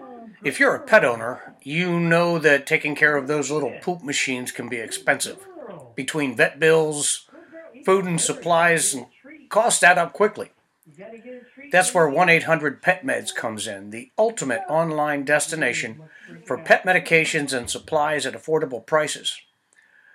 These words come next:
Pet meds offers a huge selection of pet medications, including flea and tick medications, heartworm preventatives, and prescription medications. All their products are from trusted, top-quality brands, so you can be sure you're getting the best for your pet.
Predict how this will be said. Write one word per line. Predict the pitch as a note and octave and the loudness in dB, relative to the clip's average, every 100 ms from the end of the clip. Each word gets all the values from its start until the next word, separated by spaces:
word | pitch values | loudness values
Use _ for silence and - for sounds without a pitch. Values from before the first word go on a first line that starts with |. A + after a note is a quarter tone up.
| _ _ _ _ _ _ | _ _ _ _ _ _
Pet | F#3+ A3 | 4 6
meds | G#3 G3 F3+ | 6 8 6
offers | F3+ F3+ C#3+ | 4 4 -2
a | A#2+ | -2
huge | - - A3+ - | -6 -4 -2 -2
selection | D3+ C3+ A#2+ - C#3 C#3 | -4 -4 -4 -4 -6 -6
of | B2+ A2+ | -10 -4
pet | - F#3 | 0 0
medications, | F3+ E3 - E3+ E3 F3 C3 | -2 -4 -2 -2 0 -2 -4
including | A#2+ - F3+ C#3+ B2+ | -8 -6 -4 -4 -6
flea | - F3 F#3+ | -6 -2 0
and | D3 B2+ | 0 -2
tick | F#3 F3+ | -4 -2
medications, | F3 E3 E3+ E3+ E3 F3 E3 D3+ - - | -6 -2 0 0 0 -2 -2 -4 -6 -6
heartworm | - F#3+ - E3 F3 D#3 | 2 2 2 -4 -4 -4
preventatives, | D3 D#3+ D#3+ D#3+ D#3 C#3+ - - _ _ - - | 0 0 0 -2 -2 -4 -10 -12 _ _ -20 -6
and | C#3+ D3 | -4 -4
prescription | C3+ - E3 - A#2+ | -2 4 4 2 -2
medications. | A2+ G#2+ - G2+ F#2 F#2 - - _ _ _ _ - - - _ _ | -2 -4 -8 -8 -10 -12 -16 -18 _ _ _ _ -20 -20 -20 _ _
All | E3+ F3 | 2 4
their | F3 | 2
products | - E3+ E3+ D#3+ - - - | 6 6 8 2 0 -4 0
are | C#3 | -2
from | - A#2 | -2 -10
trusted, | - F3+ E3+ F3+ D3 | 0 2 2 -4 0
top-quality | E3+ F3+ - F3+ F3 E3 | 0 0 4 4 4 -2
brands, | C#3 C3+ C3 B2+ - | 0 2 2 0 -4
so | - C3+ | -2 -2
you | C3 | -4
can | A#2+ | -6
be | B2 | -4
sure | - D#3 C#3+ | 2 2 2
you're | A#2+ | 2
getting | C3 C3 A#2+ | 2 0 -2
the | |
best | B2 C#3+ C#3 - | 0 2 2 -2
for | A#2+ | -6
your | A2+ | -6
pet. | - D#3+ A#2+ | 2 2 2